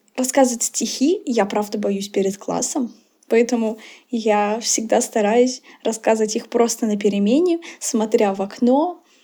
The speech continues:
на какое-нибудь дерево, разглядывая там листик какой-нибудь и просто засмотревшись на него, что-то рассказать по памяти, мне это правда помогает.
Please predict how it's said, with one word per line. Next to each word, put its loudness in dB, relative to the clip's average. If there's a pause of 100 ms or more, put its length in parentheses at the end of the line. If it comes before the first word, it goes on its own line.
(160)
на -2
какое-нибудь 2
дерево, 2 (200)
разглядывая 0
там -2
листик 0
какой-нибудь 2
и -10
просто -2 (580)
засмотревшись 4
на 2
него, 2 (140)
что-то -2
рассказать 0
по 4
памяти, 2
мне 0
это -6
правда 0
помогает. 0